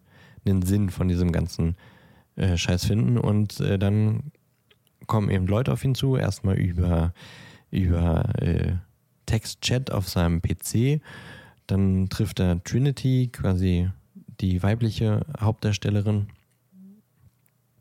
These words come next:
oder der weibliche Hauptcharakter.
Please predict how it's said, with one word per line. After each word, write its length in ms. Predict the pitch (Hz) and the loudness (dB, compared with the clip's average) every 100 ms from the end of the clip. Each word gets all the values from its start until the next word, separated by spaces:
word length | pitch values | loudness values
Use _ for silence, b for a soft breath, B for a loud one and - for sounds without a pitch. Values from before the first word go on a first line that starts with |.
| - - | -10 -4
oder 240 | 98 92 | -2 0
der 320 | 98 - 120 - | -2 -2 -4 -4
weibliche 520 | - 95 92 98 87 | -4 -2 0 -2 0
Hauptcharakter. 920 | 92 - - - 110 110 - 117 110 | -2 -2 -8 -4 0 0 -2 -2 -2